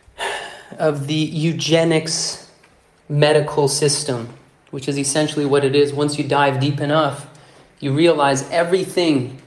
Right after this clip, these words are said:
in the medical system has been designed to shorten your lifespan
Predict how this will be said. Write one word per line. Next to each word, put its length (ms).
in 140
the 60
medical 360
system 400
has 140
been 300
designed 880
to 580
shorten 500
your 140
lifespan 800